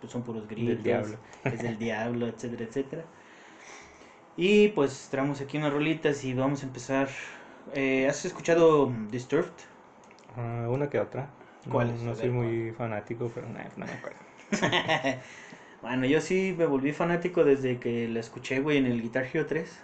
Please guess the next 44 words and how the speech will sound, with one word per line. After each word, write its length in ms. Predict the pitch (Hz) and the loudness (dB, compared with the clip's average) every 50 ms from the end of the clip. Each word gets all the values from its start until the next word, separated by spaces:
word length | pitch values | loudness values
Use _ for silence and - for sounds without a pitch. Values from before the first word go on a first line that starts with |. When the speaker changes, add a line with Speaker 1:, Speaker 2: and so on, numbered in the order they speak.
| - - - | -18 -12 -10
Speaker 2:
Ajá. 300 | 123 110 107 113 147 208 - - - - - - - | -8 -6 -6 -4 -6 -6 -6 -8 -12 -16 -20 -14 -8
Speaker 1:
Y 140 | - 117 117 | -4 -2 -2
es 200 | 117 120 120 123 | -2 -2 -2 0
la 120 | 135 131 127 | 2 2 4
rola 320 | 123 127 127 131 135 135 127 | 4 4 4 6 4 4 4
de 260 | 123 127 127 135 135 | 2 2 4 4 4
Stricken. 440 | 131 127 - 139 131 131 - 113 110 110 110 107 - - - - - - - - - - - 131 | 2 2 0 0 0 0 -2 -6 -6 -8 -10 -16 -18 -20 -20 -20 -20 -20 -20 -20 -20 -18 -14 -10
Speaker 2:
Ajá. 40 | 113 | -8
Speaker 1:
Tan, 460 | 131 147 147 - 113 135 135 131 - | -8 -6 -6 -6 -6 -8 -8 -10 -12
tan, 120 | - 110 | -14 -14
oh, 180 | - - 107 - | -10 -8 -8 -8
esta 180 | 113 - - 110 - - | -8 -8 -12 -16 -18 -18
pinche 240 | - 117 - - 117 | -18 -14 -10 -10 -8
rola, 240 | - 113 113 117 117 | -6 -6 -6 -6 -4
tío, 140 | - 131 135 | 0 0 0
está, 240 | 131 131 - 185 202 | 2 2 2 2 2
Speaker 2:
<laughs> 60 | - | 2
Speaker 1:
está 160 | - - 185 | 0 0 -2
heavy, 240 | 180 - 151 135 123 120 | 0 0 0 0 0 0
güey, 120 | 113 110 | -2 -4
está 120 | 110 - - | -6 -6 -8
chida. 220 | - - 110 - - - - - - - - - - - - - - - - - - - - | -8 -8 -8 -8 -10 -14 -20 -20 -20 -20 -20 -20 -20 -20 -20 -20 -20 -20 -20 -20 -20 -14 -6
Y, 160 | - 202 220 214 | -2 0 0 2
pues, 420 | 214 180 165 156 151 143 143 - | 4 6 8 8 8 6 4 2
eh, 220 | 139 135 131 127 127 | 2 2 2 2 2
un 160 | 123 123 123 | 0 0 -2
poquito 320 | - 170 156 156 - 175 156 | -4 -4 -4 -2 2 2 4
de 60 | 139 | 4
background, 580 | 127 143 160 175 180 185 196 196 196 196 196 185 | 4 6 4 4 4 4 2 2 2 2 2 0
esos 220 | 175 - 180 170 | -2 -2 -2 -2
güeyes 320 | 170 175 170 170 170 160 | 2 2 2 2 2 0
son 280 | - - 160 156 160 160 | 0 -2 -2 -2 -2 0
de 220 | 156 156 156 151 147 | 0 0 0 -2 -2
Chicago, 480 | - 135 127 139 143 160 175 185 190 185 | -6 -6 -2 0 2 4 4 4 4 2
si 100 | 185 185 | 0 -2
no 80 | 185 | -2
me 60 | 190 196 | -2 -4
equivoco. 600 | 196 - 202 208 208 208 - 220 214 214 208 - - - - | -4 0 2 2 2 2 0 0 0 0 0 -2 -6 -10 -6
Eh, 760 | 143 127 123 123 120 120 120 120 120 120 120 120 120 120 120 - - - - - - - | -2 0 0 2 2 2 2 2 2 2 0 0 -2 -4 -6 -8 -14 -20 -20 -20 -12 -6
eh, 280 | - 123 123 120 120 117 - - | -2 -2 0 0 -2 -4 -6 -6
de 80 | - 131 | -6 -6
hecho, 280 | - - - 220 208 185 | -2 0 2 2 4 4
el 280 | 160 143 131 127 120 120 123 127 - | 2 2 0 0 -2 -6 -8 0 2
David 340 | 135 143 160 175 196 175 | 4 4 4 2 -2 -6